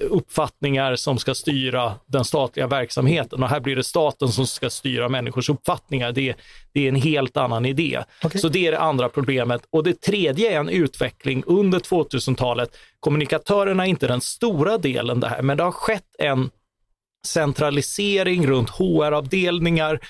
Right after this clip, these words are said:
Speaker 1: där kommunikatörer har blivit en del. Eh, en högskola som är med i den här eso-rapporten, där, eh, berättar forskarna att, eh, kommunikatörerna var ju tidigare ett stöd för dem för att kunna nå ut med sin forskning.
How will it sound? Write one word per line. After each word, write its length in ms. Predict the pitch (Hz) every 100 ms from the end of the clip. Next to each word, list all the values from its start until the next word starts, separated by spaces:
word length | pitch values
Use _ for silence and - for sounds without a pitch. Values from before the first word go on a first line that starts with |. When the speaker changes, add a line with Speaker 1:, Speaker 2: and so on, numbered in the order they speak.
| - -
Speaker 1:
där 160 | 151
kommunikatörer 1000 | - 170 156 151 156 143 - 180 180 180
har 140 | 160 156
blivit 340 | 165 143 135
en 140 | 143 143
del. 320 | 135 131 127 - - - -
Eh, 280 | 143 139 170
en 100 | 160
högskola 840 | 156 214 151 - - 220 220 190
som 200 | 165 160
är 40 | 147
med 160 | 135
i 40 | 127
den 140 | 131
här 180 | 120 123
eso-rapporten, 1080 | 170 147 - 135 127 - - - - 117 127
där, 220 | 147 151 147 - 156
eh, 500 | 135 131 127 135 143
berättar 460 | 160 151 - 131
forskarna 720 | - 185 - - 208 226 135
att, 200 | 120 -
eh, 200 | 139 131 - - - - _
kommunikatörerna 960 | - 165 165 147 165 - 202 208 202 170
var 120 | 156
ju 80 | 147
tidigare 640 | - 190 135 131 202 165
ett 140 | 127 -
stöd 640 | - - 202 220 208 139
för 140 | - 143
dem 300 | 120 117 127
för 160 | 135
att 160 | 123 -
kunna 300 | 156 127 123
nå 180 | 131 185
ut 280 | 190 -
med 140 | 151 143
sin 260 | 139 117
forskning. 800 | 110 - - - - 220 131 123